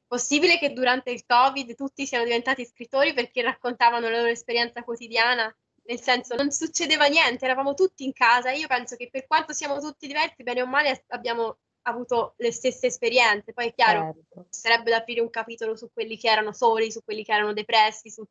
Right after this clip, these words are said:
Speaker 1: appunto i, i, i vari modi di viverlo, però bene o male quello che facevamo era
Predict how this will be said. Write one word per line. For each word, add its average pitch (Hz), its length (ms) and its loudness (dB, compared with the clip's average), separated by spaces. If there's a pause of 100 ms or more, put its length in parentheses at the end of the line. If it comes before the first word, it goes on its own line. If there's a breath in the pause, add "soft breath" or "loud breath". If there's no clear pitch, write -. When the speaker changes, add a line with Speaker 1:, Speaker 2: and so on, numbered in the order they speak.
(680)
Speaker 1:
appunto 208 380 -10
i, 202 120 -4
i, 208 340 -10
i 202 60 -4
vari 208 260 4
modi 208 260 2
di 196 120 -12
viverlo, 196 460 -4
però 254 240 2
bene 220 200 0
o 220 40 -2
male 208 380 2
quello 220 180 -2
che 214 140 -14
facevamo 214 580 -2
era 202 240 -6